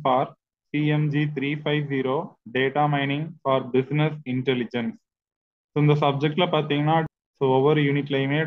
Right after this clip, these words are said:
topics பாத்தீங்கன்னா, நிறைய topics இருக்கு. டெக்ஸ்ட் புக்ல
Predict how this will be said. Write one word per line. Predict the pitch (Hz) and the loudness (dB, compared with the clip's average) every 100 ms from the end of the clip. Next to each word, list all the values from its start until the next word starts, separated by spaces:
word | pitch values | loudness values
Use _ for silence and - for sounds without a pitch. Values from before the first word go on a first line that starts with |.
| 156 | 2
topics | 127 113 147 - 135 | 0 0 -6 -6 -6
பாத்தீங்கன்னா, | 131 127 131 151 143 | -4 -2 0 0 0
நிறைய | 120 127 139 156 139 | 0 0 0 0 0
topics | 131 135 131 131 | 0 -2 -4 -4
இருக்கு. | 120 123 151 208 - _ _ - | -6 -2 -2 -2 -10 _ _ -8
டெக்ஸ்ட் | 120 - - 143 | -6 -6 -4 2
புக்ல | 139 143 | 2 2